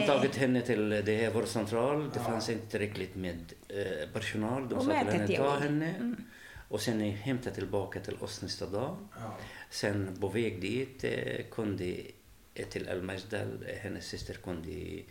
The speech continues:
Speaker 1: kunde få mycket kräks och så.
Speaker 2: Ja.
Speaker 1: Och sen
Speaker 3: Ja,
Speaker 1: mätet
Speaker 3: mätet,
Speaker 1: hade henne. Sen
Speaker 3: mätet.
Speaker 1: efter det hon dog, hennes äldsta syster.
Speaker 2: Oj,
Speaker 1: Ja.
Speaker 2: hon
Speaker 3: Mm,
Speaker 2: hon
Speaker 3: mätet i år.
Speaker 2: mätet.
Speaker 1: Ja.
Speaker 3: Mm.
Speaker 1: Mm.
Speaker 2: Oj.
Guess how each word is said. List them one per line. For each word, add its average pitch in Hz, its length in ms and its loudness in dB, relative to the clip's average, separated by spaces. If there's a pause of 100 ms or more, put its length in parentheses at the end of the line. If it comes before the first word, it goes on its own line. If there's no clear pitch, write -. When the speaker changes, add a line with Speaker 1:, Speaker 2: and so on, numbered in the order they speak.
(420)
Speaker 1:
kunde 85 220 -2
få 90 240 -4
mycket - 440 -6
kräks - 420 -6
och - 60 -8
så. 131 340 -4
Speaker 2:
Ja. - 240 -4 (280)
Speaker 1:
Och 101 140 -6
sen - 180 2
Speaker 3:
Ja, 101 60 -2 (280)
Speaker 1:
mätet 107 240 2
Speaker 3:
mätet, 359 160 4
Speaker 1:
hade - 140 0
henne. 95 240 0
Sen 226 120 2
Speaker 3:
mätet. - 120 0
Speaker 1:
efter 101 160 0
det 95 180 0
hon 92 320 -4
dog, 90 240 -6 (160)
hennes - 240 -12
äldsta - 220 -10
syster. - 380 -8
Speaker 2:
Oj, 190 120 2 (320)
Speaker 1:
Ja. 262 60 2
Speaker 2:
hon 311 180 4
Speaker 3:
Mm, 180 100 2
Speaker 2:
hon 170 280 -2
Speaker 3:
mätet 208 420 2
i 220 40 2
år. 202 60 0
Speaker 2:
mätet. - 360 -4
Speaker 1:
Ja. 90 240 0 (120)
Speaker 3:
Mm. 254 300 -4 (200)
Speaker 1:
Mm. 92 260 -12
Speaker 2:
Oj. 180 200 -4